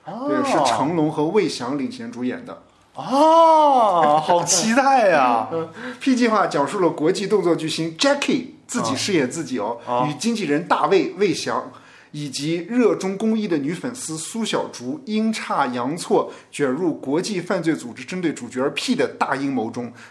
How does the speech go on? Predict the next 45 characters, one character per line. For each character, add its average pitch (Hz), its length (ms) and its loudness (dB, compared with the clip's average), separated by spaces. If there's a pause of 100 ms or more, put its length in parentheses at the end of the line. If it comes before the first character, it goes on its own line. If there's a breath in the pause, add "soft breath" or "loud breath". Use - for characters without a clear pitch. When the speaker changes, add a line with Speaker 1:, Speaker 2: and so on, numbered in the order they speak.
Speaker 2:
踏 170 160 -2
上 127 260 -2
跨 170 300 2
国 123 240 -4
冒 175 260 2
险 110 220 -10
之 170 100 -6
旅 151 140 -4
的 127 100 -4
故 123 180 -6
事。 - 280 -14 (100)
<laughs> 113 100 -10
成 208 240 0
龙 214 160 6
不 208 80 2
是 214 140 4
有 143 180 2
一 147 60 2
部 170 180 -4 (140)
A 208 160 2
计 185 220 0
划 135 180 2
吗？ 110 240 -6 (160 loud breath)
Speaker 1:
嗯。 139 280 0
Speaker 2:
对， 127 120 -2 (100)
一 190 60 -6
九 156 140 2
八 160 200 2
三 165 200 -2
年 131 120 -4
的 131 60 -4
一 131 80 -2
个 127 100 -4
电 123 220 -6
影， - 160 -14 (120)
我 160 60 -2
就 240 80 4
感 160 140 2
觉 170 80 2
P 262 220 -4
计 254 100 0
划 190 160 0
好 139 220 -8
像 175 180 -2
是 170 300 -2